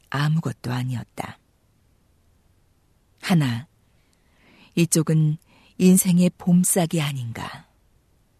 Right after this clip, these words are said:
그 노랗고 천진한 봄싹에다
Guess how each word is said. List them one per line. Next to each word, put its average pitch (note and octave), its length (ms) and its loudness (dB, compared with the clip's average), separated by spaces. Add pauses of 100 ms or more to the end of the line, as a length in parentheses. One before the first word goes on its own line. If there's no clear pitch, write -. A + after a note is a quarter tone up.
(880)
그 - 80 2
노랗고 D3+ 1000 2
천진한 E3 720 0
봄싹에다 C#3+ 840 -4